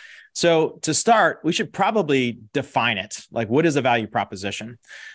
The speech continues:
Uh, and let me start by defining what a value proposition is not. When I ask nonprofit or charitable fundraisers,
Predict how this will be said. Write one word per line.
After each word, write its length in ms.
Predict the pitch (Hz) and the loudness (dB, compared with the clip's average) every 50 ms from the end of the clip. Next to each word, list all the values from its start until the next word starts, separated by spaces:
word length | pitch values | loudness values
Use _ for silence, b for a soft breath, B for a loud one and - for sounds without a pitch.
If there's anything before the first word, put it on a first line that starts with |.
| B B B B B B | B B B B B B
Uh, 360 | - 135 131 123 120 113 - - - | 0 2 2 2 2 0 -2 -4 -2
and 160 | 156 156 160 | -2 2 2
let 100 | 180 208 | 2 2
me 80 | 233 208 | 2 2
start 220 | - - 190 180 | 2 2 0 2
by 80 | 165 151 | 0 -2
defining 440 | 139 147 - 170 156 156 151 147 | -2 -2 -2 0 0 0 0 -2
what 120 | 139 151 143 | -2 -2 0
a 40 | 135 | 0
value 280 | 135 135 135 139 131 | 0 0 0 0 -2
proposition 680 | 131 - 151 139 - 143 127 117 131 127 - 127 127 | -4 -4 -6 -6 -4 -6 -6 -4 -4 -4 -4 -6 -6
is 240 | - - 120 110 98 | -6 -6 -6 -4 -2
not. 360 | 107 110 107 95 95 - - | -2 -2 -2 -2 -4 -8 -10
When 180 | - - 127 127 | -10 -6 -4 -2
I 160 | 127 151 156 | -2 -2 -2
ask 480 | - - 147 175 180 165 - - - - - - | -2 -2 -2 -2 -2 -4 -6 -8 -8 -12 -10 -6
nonprofit 800 | 131 131 131 147 147 135 - - 156 135 139 - 143 131 123 127 - | -2 -2 0 -2 -2 -4 -6 -4 -2 -2 -2 0 -2 -2 -2 -2 -6
or 180 | - - 123 113 | -4 -2 -2 -2
charitable 460 | - - - 165 156 147 135 120 123 | -2 -2 -2 0 0 0 0 -2 -4
fundraisers, 720 | - - 156 147 131 131 127 117 110 117 110 107 - - | -2 -2 -2 -2 0 -2 -2 -2 -2 -4 -6 -6 -8 -10